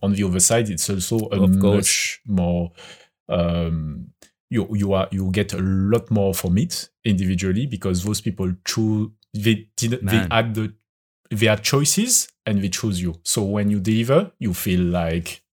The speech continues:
Speaker 1: everything. So yeah, so
Speaker 2: Yeah.
Speaker 1: that's, that's, that, that was a good point. And it's a good segue
Speaker 2: Yeah.
Speaker 1: to the next one, which is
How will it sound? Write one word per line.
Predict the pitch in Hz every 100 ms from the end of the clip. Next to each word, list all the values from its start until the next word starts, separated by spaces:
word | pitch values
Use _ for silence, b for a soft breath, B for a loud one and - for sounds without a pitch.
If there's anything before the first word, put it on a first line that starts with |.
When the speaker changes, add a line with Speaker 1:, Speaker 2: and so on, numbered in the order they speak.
| _ _ _
Speaker 1:
everything. | 117 92 87 - 78 - B B B
So | - 156
yeah, | 151 110
so | -
Speaker 2:
Yeah. | 123
Speaker 1:
that's, | 147 156 -
that's, | 127 143 143 -
that, | 127 127
that | 123 120 -
was | 120 98
a |
good | 87 101 -
point. | 95 85 82 -
And | 104 101 110
it's | 107 104 90 -
a | 101
good | 92 120 156
segue | - 135
Speaker 2:
Yeah. | 165 117 117
Speaker 1:
to | - 98
the | 92
next | 92 92 -
one, | 110 107
which | 92 98
is | 95 90